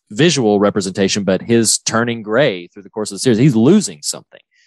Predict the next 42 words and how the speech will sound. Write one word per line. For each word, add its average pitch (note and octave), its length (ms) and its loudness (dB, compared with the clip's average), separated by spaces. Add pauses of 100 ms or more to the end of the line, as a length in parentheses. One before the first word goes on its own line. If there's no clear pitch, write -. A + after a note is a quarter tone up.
(160)
Piece F3 260 2
after B2+ 240 -4
piece, B2 300 -6
he's G2 180 -8
losing G2+ 460 0
something. - 400 -16 (460)
Um, F2 560 -2
and, F#2+ 360 -4
uh, F2+ 40 0
it's F#2 240 -4
not A#2 220 -2
just - 420 -2
chalk G2 220 0
it F2+ 60 -4
up E2+ 120 -4
to F#2+ 80 -14
stress - 380 -4
or E2+ 40 -8
whatever. E2 180 -2
That's F#2+ 200 -2
a A2+ 60 0
very G2+ 320 2
visual F#2+ 400 0
thing G2+ 180 -2
of E2+ 100 -2
like, F2 180 -2
hey, A2+ 160 0
he's A#2 280 -2
entering A#2 420 -4
in F#2+ 340 -2 (280)
to B2 140 4
his A2 220 2
winter. F2 560 -4 (380)
He's G#2+ 160 0
entering A#2 320 2
into A2 180 2
something F#2+ 480 -2
where, E2+ 560 2
uh, D#2+ 340 2
you F2 180 -6
know, E2 140 0
he's, F#2 380 0